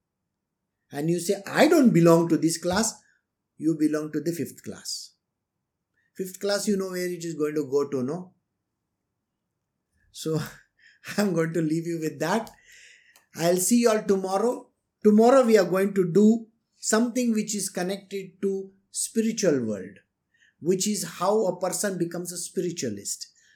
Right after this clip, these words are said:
So we will learn about that. So if you join tomorrow,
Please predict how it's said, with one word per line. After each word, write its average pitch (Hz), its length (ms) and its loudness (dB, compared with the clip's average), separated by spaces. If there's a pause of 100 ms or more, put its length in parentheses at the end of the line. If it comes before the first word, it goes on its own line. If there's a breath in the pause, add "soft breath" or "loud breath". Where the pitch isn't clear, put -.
(140 soft breath)
So 156 260 -6
we 180 120 -6
will 185 200 -6
learn 220 300 6
about 120 420 -4
that. 98 260 -12 (400)
So - 120 -8
if 165 180 -6
you 170 160 0
join 190 360 -2
tomorrow, 214 560 -2